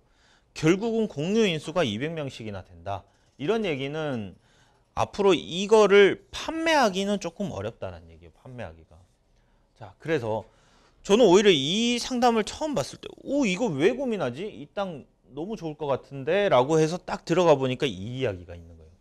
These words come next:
공유 인수가. 자, 이거를 판매를 할 수 없다는 아닙니다. 다만 이걸 판매를 할 때 사는 사람이 누구일까? 도대체 어떤 사람이 공유 이백 명 들어가 있는데 사겠냐? 이런 생각을 해봐야 되는 거예요.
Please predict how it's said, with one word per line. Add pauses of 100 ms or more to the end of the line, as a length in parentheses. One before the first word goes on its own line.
(240)
공유
인수가. (420)
자, (560)
이거를
판매를
할
수
없다는
아닙니다. (320)
다만 (540)
이걸 (160)
판매를
할
때
사는
사람이
누구일까?
도대체 (580)
어떤
사람이
공유
이백
명
들어가
있는데
사겠냐?
이런
생각을
해봐야
되는
거예요.